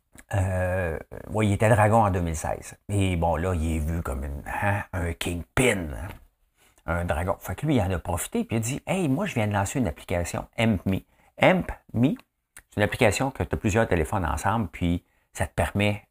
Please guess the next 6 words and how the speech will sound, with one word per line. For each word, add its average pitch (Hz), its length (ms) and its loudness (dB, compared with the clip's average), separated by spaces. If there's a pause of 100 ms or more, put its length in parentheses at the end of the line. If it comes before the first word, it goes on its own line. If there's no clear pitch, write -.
euh, 73 720 2 (720)
ça 87 120 2
te - 60 -2
permet 92 300 4
d'avoir, 82 500 6
euh, 69 640 2